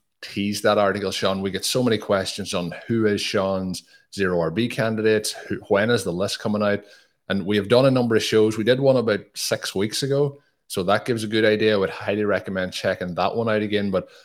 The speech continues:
when we look through this list, the five running backs with gaudy peripherals and the potential to smash A D P. And what we're looking at there is the James Conner of this year, somebody who was going in the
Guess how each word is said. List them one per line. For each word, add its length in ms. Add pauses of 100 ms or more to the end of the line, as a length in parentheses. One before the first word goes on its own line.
(180)
when 140
we 80
look 260
through 160
this 260
list, 260
the 60
five 360
running 260
backs 520 (220)
with 400 (100)
gaudy 260
peripherals 580
and 80
the 60
potential 460
to 60
smash 400
A 80
D 120
P. 260
And 140
what 100
we're 140
looking 220
at 100
there 220
is 220 (440)
the 80
James 360
Conner 520
of 280
this 280
year, 140
somebody 380
who 280 (560)
was 100
going 280
in 120
the 200